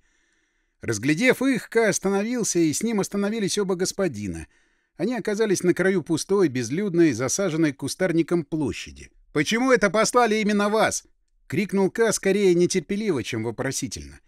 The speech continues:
Те явно не знали, что ответить, и ждали, опустив свободную руку, как ждут санитары, когда больной останавливается передохнуть. «Дальше я не пойду», —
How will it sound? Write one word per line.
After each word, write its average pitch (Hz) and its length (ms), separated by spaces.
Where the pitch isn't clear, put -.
Те 247 220
явно 220 240
не 214 140
знали, 190 360
что 156 240
ответить, 175 480
и 139 80
ждали, 185 360
опустив 165 520
свободную 151 560
руку, 180 300
как 170 200
ждут 160 240
санитары, 175 580
когда 151 300
больной 170 480
останавливается 160 840
передохнуть. 147 680
«Дальше 190 360
я 190 140
не 190 100
пойду», — 196 480